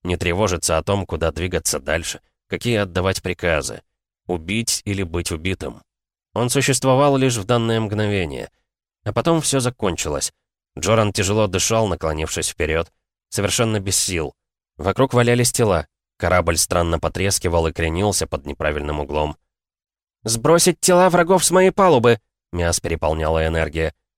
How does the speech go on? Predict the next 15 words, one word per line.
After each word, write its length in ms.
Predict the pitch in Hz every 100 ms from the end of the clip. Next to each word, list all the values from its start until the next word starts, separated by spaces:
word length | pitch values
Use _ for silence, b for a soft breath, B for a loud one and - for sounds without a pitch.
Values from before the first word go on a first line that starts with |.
| _
«Принести 480 | - 175 190 180 190
багры! 480 | 190 190 185 170 113 -
Освободить 580 | 139 143 151 165 185
Дитя 260 | 156 165 180
Приливов 440 | 170 165 185 190
от 140 | 180 170
чужого 360 | 190 180 190
корабля!» 500 | 185 190 175 180 120 - _ _ _ _ _ _ -
Джоран, 400 | 76 123 151 156
тяжело 360 | - 135 135 127
дыша, 300 | 110 - 131
посмотрел 540 | 127 120 110 123 123
на 120 | 117
коготь 340 | 107 110 107 -
Тунира. 460 | 104 92 80 -